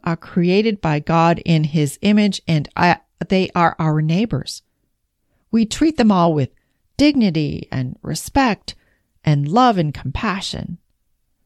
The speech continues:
They are all either Christians already or they're pre-Christians waiting to be discipled. So when you give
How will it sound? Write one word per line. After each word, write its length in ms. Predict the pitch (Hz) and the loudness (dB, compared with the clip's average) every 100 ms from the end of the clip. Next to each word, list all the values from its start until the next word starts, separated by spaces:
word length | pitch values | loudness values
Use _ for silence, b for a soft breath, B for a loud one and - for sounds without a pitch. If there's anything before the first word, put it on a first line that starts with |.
| _ _ _ | _ _ _
They 180 | 208 202 | 4 6
are 180 | 185 - | 4 2
all 460 | - 196 202 190 | 0 2 2 2
either 480 | 185 208 214 254 277 | 0 -2 -2 -2 -4
Christians 640 | 269 - 254 - 233 214 | -4 -2 0 0 0 0
already 520 | 180 180 180 185 226 226 | 2 2 2 0 0 0
or 180 | 226 | 0
they're 220 | 226 240 233 | 2 2 2
pre-Christians 1040 | - - 294 320 - 165 160 - 196 196 | -4 -2 0 0 0 0 0 2 2 2
waiting 720 | 160 190 240 247 233 226 226 | 2 4 4 4 4 2 0
to 140 | 214 | 0
be 420 | 185 196 196 196 202 | 2 4 4 0 -2
discipled. 840 | 208 - 240 294 311 135 - - - _ | -4 -4 0 0 0 -2 -2 -8 -18 _
So 220 | - - 247 | -8 0 2
when 280 | 247 254 | 4 2
you 360 | 247 247 311 403 | 0 0 2 0
give 420 | 403 147 123 - | 0 -2 -2 -6